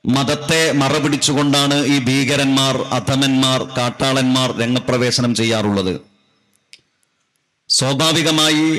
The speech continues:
മുസ്ലിങ്ങളെ സംബന്ധിച്ചിടത്തോളം അപ്പോൾ മതം എന്താണ് എന്ന് ആളുകളോട് പറയുകയും അത് പഠിപ്പിച്ചു കൊടുക്കുകയും ചെയ്യേണ്ട ബാധ്യത അധികരിക്കുന്നു എന്നത്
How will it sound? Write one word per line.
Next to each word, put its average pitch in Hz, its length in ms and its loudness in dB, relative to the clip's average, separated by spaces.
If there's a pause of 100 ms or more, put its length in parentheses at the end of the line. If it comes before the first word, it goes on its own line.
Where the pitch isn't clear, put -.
(120)
മുസ്ലിങ്ങളെ 156 440 2 (100)
സംബന്ധിച്ചിടത്തോളം 143 840 0
അപ്പോൾ 139 200 0 (120)
മതം 131 320 0
എന്താണ് 135 400 0 (120)
എന്ന് 131 200 0 (240)
ആളുകളോട് 127 500 0
പറയുകയും 113 520 0 (1400)
അത് 139 180 0
പഠിപ്പിച്ചു 156 460 -2
കൊടുക്കുകയും 151 500 0 (100)
ചെയ്യേണ്ട 147 420 2 (260)
ബാധ്യത 131 460 0 (280)
അധികരിക്കുന്നു 139 680 0 (140)
എന്നത് 135 240 0